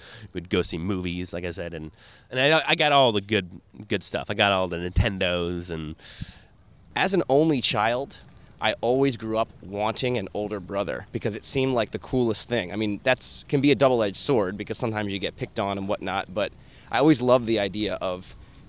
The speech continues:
Speaker 2: there being kind of an older figure who can show you kind of the way and influence you, uh, in terms of culture and kinda what's cool. You know, what was that like to grow up with, uh,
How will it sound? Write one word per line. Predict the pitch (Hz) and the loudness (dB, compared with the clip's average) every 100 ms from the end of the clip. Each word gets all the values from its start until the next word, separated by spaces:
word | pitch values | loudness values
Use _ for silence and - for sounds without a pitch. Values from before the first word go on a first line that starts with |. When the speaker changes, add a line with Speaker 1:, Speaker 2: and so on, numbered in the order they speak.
| - | -8
Speaker 2:
there | - 123 | -2 -2
being | 101 117 110 104 | 0 -2 -2 -2
kind | 123 | -2
of | 104 | 0
an | 101 98 | -2 0
older | 131 143 131 | 2 2 2
figure | 123 - 117 123 120 120 | -2 -4 -4 0 0 -2
who | 110 | -4
can | 104 | -6
show | - 127 | -4 0
you | 120 117 | 0 -2
kind | 123 120 | 0 0
of | 107 | 0
the | |
way | 95 110 117 110 107 110 | -2 2 4 6 4 0
and | 101 101 | -6 0
influence | 127 127 110 101 - | 0 2 0 0 -2
you, | 104 95 92 - - - - | -2 -4 -6 -12 -20 -20 -10
uh, | - 95 - | -6 -4 -4
in | 101 | -4
terms | 117 104 92 | -2 -4 -6
of | 95 92 - - - - - | -8 -10 -18 -20 -20 -16 -2
culture | 120 110 - 110 107 | 0 0 -2 -2 -2
and | 95 95 95 98 - - - | -4 -8 -12 -16 -20 -14 -6
kinda | 110 95 101 - - - | -6 -6 -12 -18 -20 -10
what's | 107 117 - | -4 -2 -4
cool. | - 127 110 69 92 | -2 0 0 0 -6
You | 98 | -8
know, | 101 104 | -4 0
what | 120 | 2
was | 127 104 | 4 4
that | 107 90 | 2 2
like | 107 90 | -2 -2
to | 95 | -6
grow | 104 | -6
up | 101 | -6
with, | 95 98 92 | -10 -12 -12
uh, | 95 | -12